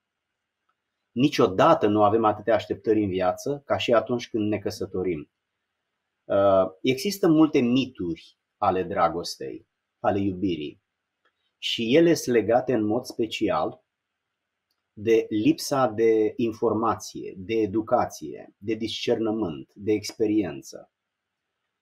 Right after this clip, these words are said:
Uh, noi ne căsătorim la o perioadă în care nu avem experiența vieții. Și mai apoi, restul vieții,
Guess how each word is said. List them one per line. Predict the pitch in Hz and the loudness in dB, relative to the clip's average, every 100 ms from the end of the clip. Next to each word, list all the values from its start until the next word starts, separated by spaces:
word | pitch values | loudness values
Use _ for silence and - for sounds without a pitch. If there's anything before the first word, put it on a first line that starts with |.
| _ | _
Uh, | - 104 101 101 98 | -2 2 2 0 -2
noi | 113 151 | 2 2
ne | 185 | 2
căsătorim | 180 151 151 127 120 127 131 120 | 0 -2 0 2 0 0 0 2
la | 117 | 4
o | 151 151 | 4 4
perioadă | 135 120 104 98 90 117 | 0 0 2 0 0 -2
în | |
care | 120 113 113 | -2 -2 0
nu | 123 | 0
avem | 143 127 | 0 0
experiența | 113 - 117 110 110 107 101 | -4 -4 -2 0 -2 -2 -4
vieții. | 90 92 - - 57 _ _ _ _ _ _ _ | -2 -6 -8 -14 -18 _ _ _ _ _ _ _
Și | - - 98 | -10 -6 -4
mai | 92 127 | 2 4
apoi, | 170 - 101 85 82 123 - _ _ _ | 4 2 -2 0 -2 -4 -8 _ _ _
restul | 101 110 151 - 143 | -4 -2 -2 -4 -6
vieții, | 123 110 82 - 90 120 - | -2 -2 -2 -6 -8 -8 -10